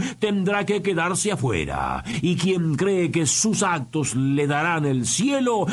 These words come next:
recibirá justamente lo contrario. Solo Dios, por la fe, por gracia, puede salvar. Y Dios salva. Esta es la maravilla de los siglos y de toda la eternidad.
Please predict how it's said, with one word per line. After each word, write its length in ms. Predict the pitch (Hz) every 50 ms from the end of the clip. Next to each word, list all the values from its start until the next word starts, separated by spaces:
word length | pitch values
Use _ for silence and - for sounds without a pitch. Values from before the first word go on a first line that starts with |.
| - 202
recibirá 840 | 175 190 196 190 190 160 131 - 160 160 151 147 151 156 151 143 120 - - -
justamente 920 | - - 214 185 - - - 143 131 156 202 247 262 254 226 - 240 226 214
lo 320 | 196 180 175 165 165 156 -
contrario. 1000 | 151 151 139 120 - 110 92 78 76 69 71 67 65 64 62 60 57 50 - - - - _ _ _ _ _ _ _ _ _ -
Solo 420 | - - - 113 90 87 98 107
Dios, 600 | 196 92 90 78 69 64 - - - - - - - - - - _ - -
por 260 | - 98 90 - 85
la 120 | 90 82
fe, 380 | 73 - - 98 90 - - - -
por 200 | - 87 82 80
gracia, 720 | 80 107 117 117 - - - - 78 73 73 - - - - - - - _ -
puede 240 | - 87 80 78 78
salvar. 680 | - - 76 71 69 69 67 69 - - - - - - - - - _ - _ - _ _ _ _ _ _ _ -
Y 180 | 87 82 78
Dios 480 | 69 78 82 101 127 139 127 - - - -
salva. 960 | - - - - - 185 - - 71 131 - - - - - 170 - - - - - - - _ -
Esta 640 | - 247 254 220 226 - - - - 208 175 175 220 277 233 -
es 300 | 220 277 269 - - - - -
la 240 | 160 180 196 180
maravilla 800 | 180 175 185 180 175 165 156 175 269 311 302 285 269 269 262 240
de 140 | 196 185 196
los 220 | 175 165 143 120 -
siglos 580 | - 285 302 294 285 277 269 294 277 - -
y 120 | 226 214 175
de 180 | 175 160 139
toda 560 | - - - - - 311 302 285 269 269 254
la 160 | 233 208 190 180
eternidad. 1040 | 170 - - 151 143 135 131 127 120 113 113 104 95 82 80 76 78 73 - -